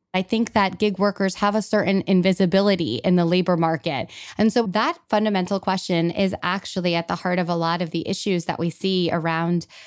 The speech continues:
labor practices and labor protections for gig workers, because the gig economy is actually very, very vast. And therefore, they do not have some of the same benefits or protections,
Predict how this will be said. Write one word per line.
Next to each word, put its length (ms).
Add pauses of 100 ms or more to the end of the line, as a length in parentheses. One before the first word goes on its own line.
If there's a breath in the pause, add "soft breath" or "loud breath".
(160 loud breath)
labor 300
practices 560
and 140
labor 240
protections 560
for 240
gig 240
workers, 440
because 540 (380 loud breath)
the 160
gig 220
economy 600
is 240
actually 480
very, 380
very 240
vast. 600
And 220
therefore, 600
they 240
do 160
not 240
have 360
some 220
of 80
the 80
same 300
benefits 440
or 80
protections, 800